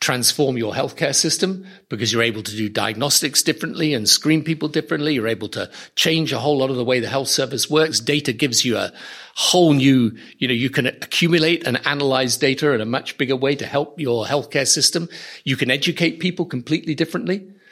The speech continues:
Um, one of the things we work on as an institute is helping developing countries circumvent and leapfrog s-, legacy systems in the West that are outdated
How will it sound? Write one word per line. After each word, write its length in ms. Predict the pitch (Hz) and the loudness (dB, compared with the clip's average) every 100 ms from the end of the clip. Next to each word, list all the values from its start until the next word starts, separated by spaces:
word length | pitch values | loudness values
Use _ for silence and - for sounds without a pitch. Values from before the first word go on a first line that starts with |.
| - - | -20 -2
Um, 300 | 135 127 123 | 0 0 2
one 180 | 143 160 | 2 2
of 80 | 139 | 2
the 40 | |
things 280 | 156 135 120 | 2 2 0
we 140 | 131 | 0
work 280 | 123 143 135 | 2 2 2
on 160 | 139 127 | 0 2
as 160 | 117 | 0
an 80 | 123 | 2
institute 560 | 170 180 - 107 127 - | 2 2 0 -2 -6 -2
is 140 | 135 | 0
helping 400 | - 156 147 131 | 2 0 0 -2
developing 640 | 117 113 175 170 - 107 101 | -2 0 0 0 -4 -6 -4
countries 760 | 127 117 - 87 82 82 - - - - - - _ _ _ _ | -6 -4 -8 -8 -2 0 0 -4 -20 -20 -20 -20 _ _ _ _
circumvent 840 | - - 180 185 156 127 131 - | 4 4 2 2 0 0 -2 -2
and 160 | 143 117 | -4 0
leapfrog 760 | 139 202 - - 113 107 135 - _ _ _ - - | 2 2 -2 -4 -4 -4 -8 -14 _ _ _ -20 -6
s-, 160 | - - | -6 -4
legacy 480 | 151 147 160 151 156 | 0 2 4 2 2
systems 540 | - 156 - 131 117 | 4 4 2 0 -2
in 100 | 127 | 0
the 80 | 123 | 0
West 300 | 135 151 - | 0 2 0
that 160 | 135 123 | 0 -2
are 160 | 120 - | -2 -2
outdated 840 | 143 127 147 170 185 131 123 | -4 -2 0 0 0 -4 -6